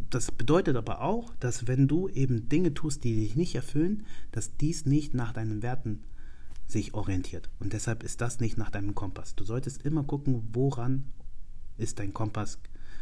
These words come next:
quasi gelegt. Also an welchen Werten orientierst du dich? Und wenn ich jetzt von mir sprechen darf, ist es für mich so, dass einer der wichtigsten, also mein wichtigster Wert, so sag ich mal, ist immer Verantwortung gewesen. Verantwortung übernehmen, Verantwortungsbewusstsein zu haben.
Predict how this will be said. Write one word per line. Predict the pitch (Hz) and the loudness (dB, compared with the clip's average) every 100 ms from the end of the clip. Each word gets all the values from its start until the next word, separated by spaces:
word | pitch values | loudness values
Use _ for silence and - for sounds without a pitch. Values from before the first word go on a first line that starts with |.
| - | -4
quasi | - 107 101 95 95 | -6 -4 -2 -2 -2
gelegt. | 95 92 92 - - - | -4 -4 -4 -6 -6 -2
Also | 95 92 | -2 -2
an | 95 98 | -4 -2
welchen | 123 120 101 | 0 0 0
Werten | 104 104 - | -2 -4 -4
orientierst | 101 92 90 - | -2 -2 -2 -2
du | - | -2
dich? | - - | -2 -2
Und | 95 | -2
wenn | 101 | 0
ich | 127 143 | 2 2
jetzt | 120 - | 0 0
von | - 101 104 | -2 0 2
mir | 151 | 2
sprechen | - 104 - 101 | 0 -2 -2 -2
darf, | 107 - - - - - | 0 0 0 -2 -6 -2
ist | 131 131 | 4 4
es | 120 - - - | 4 2 0 0
für | - | 2
mich | 117 147 | 4 2
so, | 143 | 2
dass | 117 101 - | 0 0 -2
einer | 131 135 | 0 0
der | 107 101 | 0 0
wichtigsten, | 170 - - - | 0 0 0 0
also | - 104 98 | 0 0 0
mein | 104 151 175 | 2 4 4
wichtigster | 156 123 104 92 | 4 2 2 2
Wert, | 95 - | 2 -2
so | - 87 | -4 -4
sag | - 95 | -4 -2
ich | - | -2
mal, | 110 127 - - - | 0 0 -2 -2 0
ist | - - - | 2 4 4
immer | 139 135 | 6 6
Verantwortung | - 104 113 110 101 | 2 -2 -2 -2 -2
gewesen. | 95 92 90 | -2 -2 -2
Verantwortung | 92 98 127 120 110 104 | 0 0 -2 -2 -2 -2
übernehmen, | 98 98 98 | -2 -2 -2
Verantwortungsbewusstsein | - 117 107 104 - 104 113 113 - 107 | -2 -2 -2 -4 -2 0 0 0 2 0
zu | - - | 0 -2
haben. | 123 | -2